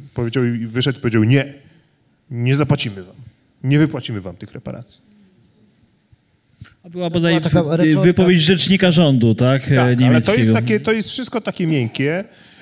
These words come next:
Speaker 1: E, ja bym bardziej tą strategię niemiecką, y, mm, określił teraz jako taką strategię wyczekiwania.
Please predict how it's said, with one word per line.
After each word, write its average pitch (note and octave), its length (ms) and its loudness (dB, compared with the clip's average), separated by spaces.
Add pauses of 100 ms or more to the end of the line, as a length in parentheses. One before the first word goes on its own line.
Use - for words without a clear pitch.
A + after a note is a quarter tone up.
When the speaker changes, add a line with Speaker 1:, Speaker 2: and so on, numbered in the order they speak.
(140)
Speaker 1:
E, C3 560 -6
ja C#3+ 160 -4
bym G#3 220 -10
bardziej F#3+ 300 -6
tą F#3 160 -6
strategię F3 420 -8
niemiecką, D#3+ 720 -6
y, C#3 480 -8
mm, C3+ 280 -14
określił D3 440 -8
teraz C#3+ 320 -8
jako C#3 280 -10
taką C3+ 360 -12
strategię C3 500 -10
wyczekiwania. A#2+ 680 -12